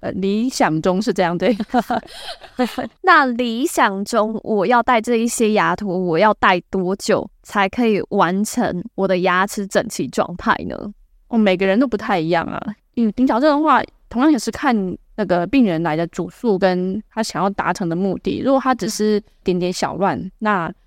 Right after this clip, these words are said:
Speaker 1: 有可能治疗时间是可以在两年以内去结束的。
Speaker 2: 哦。
Speaker 1: 哎，但是如果说真的还是很凌乱的话，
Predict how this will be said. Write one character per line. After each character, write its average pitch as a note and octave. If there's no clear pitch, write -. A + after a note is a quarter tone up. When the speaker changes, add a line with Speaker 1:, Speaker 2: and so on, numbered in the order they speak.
Speaker 1:
有 G#3+
可 C4
能 E3+
治 G3+
疗 F#3
时 F#3+
间 G3
是 -
可 A3+
以 F#3+
在 G3
两 D#3+
年 D#3+
以 F#3
内 G3
去 G3
结 E3+
束 -
的。 -
Speaker 2:
哦。 B3+
Speaker 1:
哎， -
但 D4
是 D4+
如 B3+
果 A3
说 A3+
真 B3+
的 A#3+
还 G#3+
是 A3
很 A#3
凌 E3
乱 A3+
的 F3+
话， G3